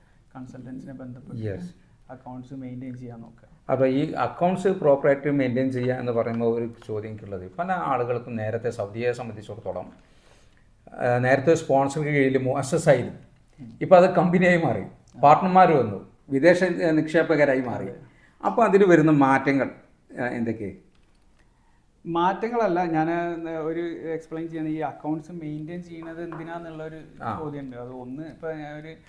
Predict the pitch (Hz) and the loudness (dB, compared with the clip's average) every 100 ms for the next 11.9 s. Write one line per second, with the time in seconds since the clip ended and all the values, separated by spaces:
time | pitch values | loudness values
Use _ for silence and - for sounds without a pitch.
0 | _ _ _ _ _ 147 139 160 170 165 | _ _ _ _ _ -10 -8 -4 -4 -4
1 | 165 160 160 165 160 156 156 160 156 156 | -4 -4 -4 -8 -12 -14 -16 -14 -14 -12
2 | 156 156 151 147 147 156 - _ - 143 | -10 -12 -12 -14 -16 -20 -20 _ -14 -12
3 | 147 151 143 147 135 139 131 127 123 113 | -8 -6 -6 -10 -14 -16 -18 -18 -18 -18
4 | 110 _ _ _ _ _ _ _ _ - | -20 _ _ _ _ _ _ _ _ -20
5 | - 180 180 180 175 170 160 - 160 156 | -10 -6 -4 -6 -12 -10 -12 -10 -12 -8
6 | 151 143 139 143 139 131 139 165 170 - | -6 -6 -8 -8 -6 -6 -10 -14 -20 -20
7 | - - 175 160 156 160 165 - - 151 | -20 -16 -6 -4 -4 -8 -12 -14 -10 -8
8 | 156 156 156 151 151 151 147 143 147 143 | -8 -8 -10 -12 -12 -10 -10 -10 -12 -12
9 | 139 139 143 147 147 139 139 139 139 - | -12 -10 -12 -12 -12 -10 -10 -12 -18 -20
10 | - 143 147 147 143 131 143 143 151 139 | -14 -10 -8 -10 -14 -16 -16 -16 -18 -12
11 | 139 131 139 139 135 123 - 135 127 | -10 -10 -10 -12 -16 -20 -20 -20 -20